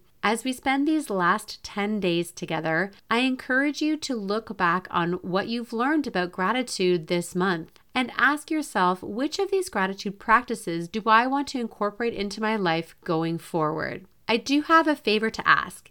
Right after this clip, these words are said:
If you've been following along over the past few weeks and have gained something from these episodes, would you take a quick moment and give the show a rating? You can give the podcast a five-star rating through the Apple Podcast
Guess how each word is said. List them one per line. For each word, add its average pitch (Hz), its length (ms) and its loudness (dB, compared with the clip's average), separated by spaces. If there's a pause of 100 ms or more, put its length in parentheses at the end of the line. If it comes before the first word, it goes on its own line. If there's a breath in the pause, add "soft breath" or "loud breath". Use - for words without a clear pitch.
(140)
If - 100 -12
you've 302 180 2
been 359 180 4
following 226 600 4
along 175 480 0
over 180 280 -2
the 180 100 0
past 170 560 2
few 247 240 -4
weeks 160 540 -2
and 294 440 4 (100)
have 202 380 2
gained 214 380 2
something 285 400 -2
from 240 220 -2
these 233 200 -2
episodes, 196 720 -6 (400 soft breath)
would 277 200 -4
you 339 80 6
take 262 280 -2
a 247 80 -2
quick 214 380 -4
moment 180 480 0
and 185 260 -2
give 185 540 -2
the 214 80 -2
show 175 400 -2
a 175 100 0
rating? 208 600 0 (200)
You 196 80 -4
can 214 160 0
give 240 200 2
the 330 100 0
podcast 180 640 0
a 185 60 -2
five-star 196 580 -2
rating 170 380 0
through 226 240 -4
the 214 140 -2
Apple 185 260 2
Podcast 175 720 0